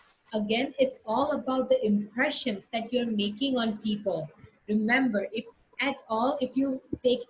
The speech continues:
anything from this, uh, fifteen minute conversation, remember that the goal of the first meeting is to get a second meeting. So do not cram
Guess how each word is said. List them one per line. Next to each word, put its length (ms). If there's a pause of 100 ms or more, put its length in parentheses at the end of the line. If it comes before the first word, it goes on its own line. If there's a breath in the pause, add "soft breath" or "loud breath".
(160)
anything 480
from 340
this, 420 (100)
uh, 240 (100)
fifteen 380
minute 260 (220)
conversation, 840 (380 soft breath)
remember 580 (200)
that 180
the 140 (120)
goal 320
of 200
the 160 (200)
first 360
meeting 420 (300)
is 160
to 100
get 400
a 60
second 560
meeting. 400 (220 soft breath)
So 240
do 140
not 420
cram 440